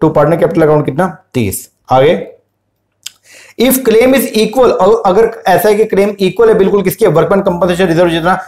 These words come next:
तो फिर क्या होगा, Partner में कुछ भी distribute नहीं किया जाएगा। और entry क्या होगा, Workman compensation reserve account debit to provision for workman compensation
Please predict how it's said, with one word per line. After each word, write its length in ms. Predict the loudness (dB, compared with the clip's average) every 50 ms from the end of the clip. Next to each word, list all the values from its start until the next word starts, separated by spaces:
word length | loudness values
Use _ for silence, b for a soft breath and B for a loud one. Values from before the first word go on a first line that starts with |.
| B B
तो 80 | -4 -2
फिर 160 | 0 -2 0
क्या 120 | 2 2
होगा, 140 | 4 4 2
Partner 320 | 0 0 -2 -2 0 0
में 120 | -2 -2 -2
कुछ 200 | -4 -4 -6 -4
भी 60 | -4
distribute 400 | -4 -4 -2 -2 -2 -2 -2 0
नहीं 140 | -2 -2 0
किया 120 | 0 0
जाएगा। 180 | 0 2 2 2
और 80 | 2
entry 280 | 2 0 0 0 -2 0
क्या 100 | 2 2
होगा, 200 | 2 2 0 B B B B -2
Workman 260 | 0 0 2 2 0 0
compensation 500 | 0 0 0 0 0 0 2 2 2 2
reserve 240 | 2 2 2 2
account 200 | 2 2 2 2
debit 220 | 2 2 2 0 0
to 60 | 0
provision 340 | 0 0 0 0 0 0 0
for 100 | 0 0
workman 340 | 0 0 0 0 -2 -4 -2
compensation 520 | -2 -4 -2 -2 -4 -4 -2 -2 -2 -4